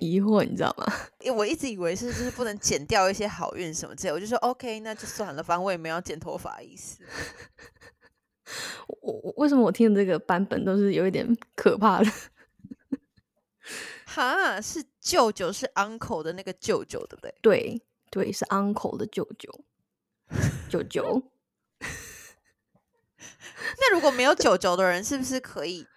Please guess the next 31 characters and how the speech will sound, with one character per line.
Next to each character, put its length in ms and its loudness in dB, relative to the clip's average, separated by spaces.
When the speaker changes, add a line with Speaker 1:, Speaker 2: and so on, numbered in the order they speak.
Speaker 2:
剪 240 -4
头， 160 -6
头 180 -8
发 140 -12
啊？ 180 -16
Speaker 1:
那 160 4
我 60 4
不 100 -2
知 140 -4
道， 200 6
<laughs> 140 10
可 120 8
能 100 8
要 100 10
请 180 4
他 120 4
们， 120 2
就 60 4
是 100 8
没 140 6
有 100 6
九 180 8
九 220 8
都 100 4
试 260 -4
验 220 2
一 40 6
下。 200 -2
<laughs> 2000 -6
但 120 10
是 60 12